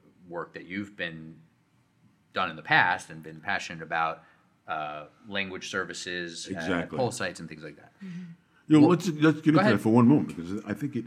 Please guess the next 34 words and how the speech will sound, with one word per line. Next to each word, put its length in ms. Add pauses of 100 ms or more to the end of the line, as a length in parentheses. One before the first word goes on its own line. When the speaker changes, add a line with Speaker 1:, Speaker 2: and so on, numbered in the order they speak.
Speaker 2:
is 280
important. 400 (420)
I 60
mean, 200
one 140
of 80
the 60
reasons 420
I, 400
I 140
also 260
think 220
that 120
people 400 (160)
are 80
not 200
engaged 480
is 80
not 160
just 160
because 260
it's 80
a 60
big 180
city, 260
but 160 (220)
it's 100
because 200
we 60
have 100
so 80
many 200
immigrants. 460 (840)
Uh, 360